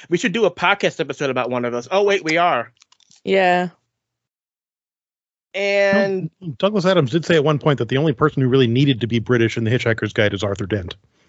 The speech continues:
Speaker 1: Which
Speaker 2: Well, yeah, but I mean, I, I'm specifically talking about Doctor Who.
Speaker 3: Oh, yeah.
Speaker 1: When, when the Doctor Who movie didn't, didn't ever happen, he decided to straight up take Hitchhiker's Guide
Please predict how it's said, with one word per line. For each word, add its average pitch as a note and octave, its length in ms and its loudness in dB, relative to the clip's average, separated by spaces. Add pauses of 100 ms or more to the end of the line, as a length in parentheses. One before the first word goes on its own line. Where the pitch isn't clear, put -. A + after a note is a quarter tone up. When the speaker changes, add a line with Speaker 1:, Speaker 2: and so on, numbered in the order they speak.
(420)
Speaker 1:
Which D#4+ 380 2
Speaker 2:
Well, E4 100 0
yeah, C#4+ 260 2
but A#3+ 140 2
I C4 60 2
mean, C4 320 2 (100)
I, A#3 180 2
I'm C4 140 0
specifically B3+ 600 0
talking G#3+ 220 0
about F#3+ 180 -2
Doctor F3+ 320 0
Who. F3 300 -2 (460)
Speaker 3:
Oh, A#2 160 -8
yeah. E2+ 200 -10 (1120)
Speaker 1:
When, F#3 420 2
when F3 520 0
the D#3+ 80 0
Doctor G3 300 2
Who F#3 140 0
movie D#3 320 -2
didn't, C#3 380 0
didn't C3+ 360 2
ever A#2+ 260 -2
happen, G#2+ 500 -6
he C3 160 -4
decided C3+ 460 2
to C#3 120 -4
straight C3 300 0
up C3 120 -2
take B2+ 440 -4 (400)
Hitchhiker's E3+ 500 0
Guide A2+ 480 -2